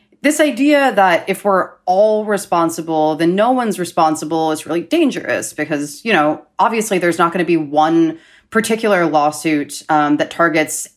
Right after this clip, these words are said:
everyone who's ever been responsible for climate change. And so, you know, if nobody acts,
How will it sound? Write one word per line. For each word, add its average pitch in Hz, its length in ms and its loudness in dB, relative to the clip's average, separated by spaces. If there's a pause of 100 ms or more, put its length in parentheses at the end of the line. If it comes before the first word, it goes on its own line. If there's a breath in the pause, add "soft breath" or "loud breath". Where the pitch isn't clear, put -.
(120)
everyone 190 440 2
who's 165 160 2
ever 151 200 0
been 143 180 -4
responsible 143 400 -6
for 131 160 -12
climate 143 260 -4
change. 156 480 -6
And 170 140 2
so, 160 380 0
you 185 60 2
know, 151 120 2
if 151 140 -2
nobody 196 400 2
acts, - 560 -4